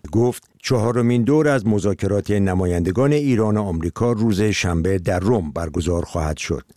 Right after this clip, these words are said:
به گفتهٔ آقای عراقچی، میزبان این مذاکرات که عمان است، به دلایل فنی و لوجستیکی تصمیم گرفته این دور از گفتگوها هم در روم برگزار شود.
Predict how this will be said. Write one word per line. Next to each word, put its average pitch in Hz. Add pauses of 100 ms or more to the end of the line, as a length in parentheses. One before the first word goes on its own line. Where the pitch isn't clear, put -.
(200)
به 139
گفتهٔ 147
آقای 117
عراقچی، 90
میزبان 135
این 151
مذاکرات 95
که -
عمان 87
است، 120 (180)
به 117
دلایل 101
فنی 92
و 143
لوجستیکی 113
تصمیم 123
گرفته 117
این 151
دور 127
از 113
گفتگوها 92
هم 98
در 95
روم 98
برگزار 80
شود. 71